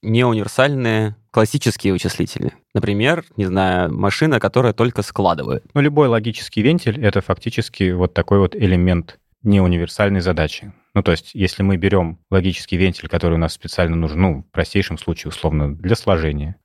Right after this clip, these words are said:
Speaker 2: то он может только складывать.
Speaker 1: Мгм.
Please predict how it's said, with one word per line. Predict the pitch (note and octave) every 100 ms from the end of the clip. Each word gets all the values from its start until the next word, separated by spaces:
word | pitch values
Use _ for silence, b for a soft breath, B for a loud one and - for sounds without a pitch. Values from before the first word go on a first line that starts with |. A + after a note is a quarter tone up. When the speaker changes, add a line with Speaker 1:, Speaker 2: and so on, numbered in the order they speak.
| -
Speaker 2:
то | F#2+
он | F2
может | F#2 C3 A2+ -
только | F#2+ -
складывать. | - - E2 D2 C#2+ - - _ -
Speaker 1:
Мгм. | A2 B2 C3